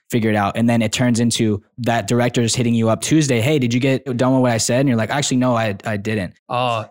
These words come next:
Speaker 2: and dude, with reading my emails, when the people, the people were asking me about that workout D V D, it was like,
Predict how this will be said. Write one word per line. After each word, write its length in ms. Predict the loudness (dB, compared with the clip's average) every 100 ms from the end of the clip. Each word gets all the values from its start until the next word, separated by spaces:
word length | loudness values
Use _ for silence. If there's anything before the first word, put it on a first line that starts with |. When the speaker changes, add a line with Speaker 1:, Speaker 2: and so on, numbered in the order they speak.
| -8
Speaker 2:
and 120 | -4
dude, 180 | -2 -2
with 140 | -4
reading 260 | -4 -2 -4
my 140 | -4
emails, 480 | -6 -6 -4 -4 -4
when 100 | -4
the 80 | -4
people, 320 | -6 -4 -4
the 120 | -4
people 240 | -4 -4 -2
were 80 |
asking 280 | -2 -4 -4
me 60 | -4
about 180 | -4 -4
that 100 | -4
workout 300 | -4 -6 -4
D 120 | -4
V 80 | -4
D, 240 | -4 -4
it 60 | -4
was 180 | -4 -2
like, 340 | -2 -4